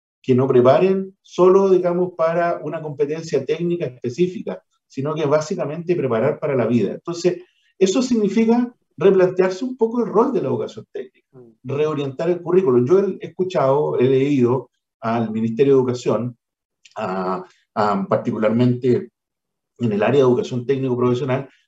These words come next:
Speaker 1: que ellos están preocupados hoy por hoy de esto y que,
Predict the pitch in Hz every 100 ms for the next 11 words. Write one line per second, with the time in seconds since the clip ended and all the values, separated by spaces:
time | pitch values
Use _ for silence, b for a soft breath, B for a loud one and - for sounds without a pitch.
0 | - 156 175 170 175 147 143 120 147 180
1 | 139 147 143 - 131 139 131 117 117 -
2 | 110 - 123 123 139